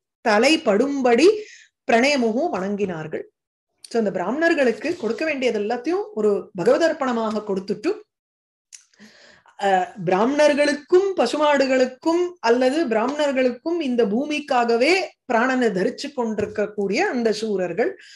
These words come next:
அவர்களுக்கு நமஸ்காரம் செய்தார்கள். இதோட உங்களுக்கு வந்து மூணாவது ஸ்கந்தம் முடியறது. இதி ஸ்ரீமத் பாகவதே மகாபுராணே பாரமஹம்ஸ்யாம் சம்ஹிதாயாம் திருத்தீய ஸ்கந்தே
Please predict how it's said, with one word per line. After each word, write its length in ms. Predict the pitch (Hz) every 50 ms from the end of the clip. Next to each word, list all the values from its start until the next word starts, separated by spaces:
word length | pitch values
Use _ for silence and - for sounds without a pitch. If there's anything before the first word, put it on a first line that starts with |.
| - - - -
அவர்களுக்கு 640 | - 220 226 240 220 185 190 185 180 180 - 359
நமஸ்காரம் 560 | 381 311 208 196 190 - 208 180 165 180 240 311
செய்தார்கள். 680 | 294 208 180 160 160 143 143 147 151 214 427 427 - _ _ - - - - - - _ - - _ -
இதோட 320 | 208 214 214 214 233 269 302
உங்களுக்கு 360 | 285 240 220 202 190 190 208
வந்து 380 | 196 208 226 302 370 440 - _ _ _ 214
மூணாவது 640 | 202 214 233 247 233 226 214 190 196 185 175 170 -
ஸ்கந்தம் 560 | - - - - 208 214 247 277 277 254 233 208
முடியறது. 440 | 202 190 180 170 165 190 247 330 - - _ - - - _ _ - 190
இதி 440 | 190 196 202 254 302 330 339 - _
ஸ்ரீமத் 560 | - - - - 208 226 240 247 285 254 190
பாகவதே 460 | 165 170 202 214 233 233 233 240 247 240
மகாபுராணே 600 | 220 190 208 214 214 214 214 202 202 208 240 285
பாரமஹம்ஸ்யாம் 680 | 233 196 180 214 220 214 214 202 196 - 196 190 185
சம்ஹிதாயாம் 800 | 185 190 190 190 202 202 196 175 175 165 170 180 208 262 320 330
திருத்தீய 340 | 330 208 202 226 240 240 226
ஸ்கந்தே 500 | 226 - 214 202 202 214 277 330 -